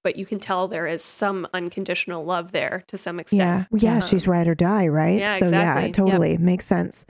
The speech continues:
Speaker 1: Yeah.
Speaker 2: And Regina's that way, too,
Speaker 1: Mm-hmm.
Speaker 2: uh,
Speaker 1: With
Speaker 2: with
Speaker 1: Alexander.
Speaker 2: her relation with Alexander, yeah.
Speaker 1: Yeah.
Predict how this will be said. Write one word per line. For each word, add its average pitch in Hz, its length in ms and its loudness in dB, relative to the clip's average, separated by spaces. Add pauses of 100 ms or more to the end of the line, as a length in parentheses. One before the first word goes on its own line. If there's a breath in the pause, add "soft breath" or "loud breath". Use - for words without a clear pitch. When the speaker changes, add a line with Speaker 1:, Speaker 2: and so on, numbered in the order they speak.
(140 soft breath)
Speaker 1:
Yeah. 202 220 -4
Speaker 2:
And 190 100 4
Regina's 190 460 4
that 175 200 2
way, 170 140 4
too, 175 480 2
Speaker 1:
Mm-hmm. 220 440 -4
Speaker 2:
uh, 185 160 2
Speaker 1:
With 196 100 0
Speaker 2:
with 190 80 -2
Speaker 1:
Alexander. 185 340 0
Speaker 2:
her 180 40 0
relation 180 440 2
with 190 160 2
Alexander, 180 680 0
yeah. 180 280 4
Speaker 1:
Yeah. 196 280 -2